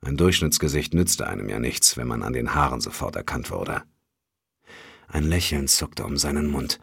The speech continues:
und verschwand sofort wieder. Ein grausames, brutales Lächeln.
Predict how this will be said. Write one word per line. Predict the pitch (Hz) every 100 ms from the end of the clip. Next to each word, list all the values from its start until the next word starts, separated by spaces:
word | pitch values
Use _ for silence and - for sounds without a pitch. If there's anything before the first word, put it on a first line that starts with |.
| - _ _ _ _ -
und | 60
verschwand | 78 71 - 78 71
sofort | - - - -
wieder. | - - - - _ _ _ _ _ _ _ _ _ -
Ein | 69
grausames, | 73 71 78 69 67 71 71
brutales | - 69 - 76 71 62 -
Lächeln. | 57 65 73 69